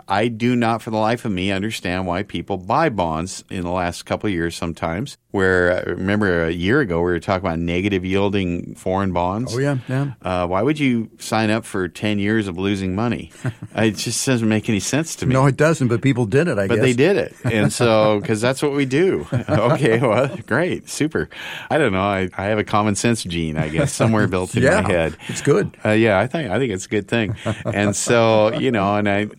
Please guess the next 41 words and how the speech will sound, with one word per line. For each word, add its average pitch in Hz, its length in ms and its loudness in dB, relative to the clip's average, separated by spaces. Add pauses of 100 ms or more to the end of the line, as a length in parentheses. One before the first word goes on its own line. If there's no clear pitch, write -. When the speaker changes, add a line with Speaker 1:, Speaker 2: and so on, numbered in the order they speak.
(180)
Speaker 1:
certainly, 113 640 2
uh, 101 60 4
as 98 360 4
we've 107 160 4
been 98 100 -2
talking 110 300 0
on 104 120 0
this 92 120 -2
show, 98 500 2
rates 104 400 -2
are, 90 180 0
they 101 420 -6
were 98 140 2
zero. 104 720 2
I 90 160 -2
mean, 87 100 -2
the 87 80 -2
Fed 101 240 0
was 92 240 -2
Speaker 2:
Right. - 180 -2 (120)
Speaker 1:
lending 95 600 0
money 98 200 2
at 87 80 -4
zero. 98 560 0 (400)
Uh, 90 200 2
do 92 100 0
we 135 120 4
think 147 160 0
that's 135 180 2
gonna 113 220 4
go 90 200 2
up, 143 480 2
down, 156 380 4
or 95 120 2
sideways? 85 640 2
You 82 80 -4
know, 82 200 -4
pretty, 87 240 -6
well, 107 280 -4
probably 101 400 -4
up. 87 340 0